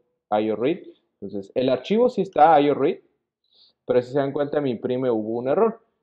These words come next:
Esta impresión de hubo un error es porque el error, el er-, el archivo no lo pude encontrar, entonces esa información viene dentro del error, algo de que el archivo no pudo ser encontrado,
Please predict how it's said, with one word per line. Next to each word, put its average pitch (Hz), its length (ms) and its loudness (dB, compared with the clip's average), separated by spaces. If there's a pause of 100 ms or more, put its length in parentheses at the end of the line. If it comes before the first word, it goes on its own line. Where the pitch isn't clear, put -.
(140)
Esta 202 600 0
impresión 160 520 -2
de 175 60 4
hubo 175 140 0
un 180 140 0
error 151 300 4
es 156 180 2
porque 110 1000 0
el 113 180 0
error, 117 460 0 (320)
el 127 200 2
er-, 120 340 0
el 123 200 2
archivo 147 380 -2
no 156 140 2
lo 156 140 0
pude 156 200 2
encontrar, 143 580 -2 (380)
entonces 117 320 -6
esa 139 180 0
información 147 560 -2
viene 143 240 0
dentro 131 260 -2
del 110 120 0
error, 131 320 0 (240)
algo 113 280 0
de 107 140 -4
que 107 100 -8
el 92 100 -4
archivo 117 320 -8
no 117 140 -8
pudo 120 200 0
ser 123 100 -2
encontrado, 135 560 -4